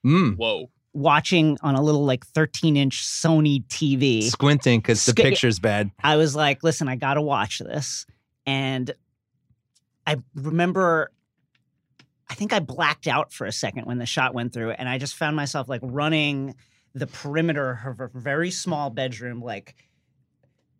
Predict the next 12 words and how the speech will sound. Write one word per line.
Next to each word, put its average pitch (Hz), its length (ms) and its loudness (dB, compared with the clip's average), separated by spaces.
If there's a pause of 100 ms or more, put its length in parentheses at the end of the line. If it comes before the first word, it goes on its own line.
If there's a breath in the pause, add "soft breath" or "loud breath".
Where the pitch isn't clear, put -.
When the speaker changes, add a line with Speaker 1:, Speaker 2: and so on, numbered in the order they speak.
(260)
Speaker 3:
around 165 380 0
the 165 60 -4
wall, 143 480 0 (180)
past 160 340 -4
the 175 80 -6
door, 147 440 -4 (180)
past 160 440 -4
the 156 140 -2
nightstand, 147 680 -4 (140)
up 185 220 -2
the 185 100 -4
bed 151 420 -4